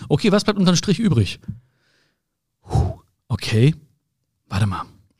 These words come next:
Naja, und dann wurde diese laut-, diese Stimme lauter in mir. Dann hat mein Herz angefangen, lauter zu reden. Aber nur, weil ich hingehört habe, weil ich mir vielleicht öfter mal die Frage gestellt habe, "Warum willst du dahin?"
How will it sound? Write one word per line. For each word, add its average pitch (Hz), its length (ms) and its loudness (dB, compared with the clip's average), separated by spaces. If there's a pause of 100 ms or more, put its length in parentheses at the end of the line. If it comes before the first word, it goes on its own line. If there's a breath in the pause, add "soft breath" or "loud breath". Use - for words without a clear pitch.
Naja, 127 180 4
und 165 60 8
dann 139 100 8
wurde 156 120 6
diese 165 160 2
laut-, 175 280 4
diese 143 160 6
Stimme 185 240 4
lauter 185 300 2
in 107 100 -2
mir. 90 220 -6 (300 soft breath)
Dann 101 120 0
hat 170 100 2
mein 151 120 4
Herz 165 260 2
angefangen, 160 380 2
lauter 156 220 2
zu - 160 0
reden. 90 320 -6 (680)
Aber 131 200 6
nur, 202 380 10 (120)
weil 131 180 6
ich 147 100 -2
hingehört 120 460 2
habe, 85 220 -4
weil 120 140 4
ich 160 100 2
mir 151 80 6
vielleicht 143 320 0
öfter 190 280 0
mal 104 160 0
die 104 80 0
Frage 147 320 -2
gestellt 131 420 0
habe, 104 280 2 (460 soft breath)
"Warum 131 300 6
willst 110 260 2
du 104 40 -2
dahin?" 87 280 -6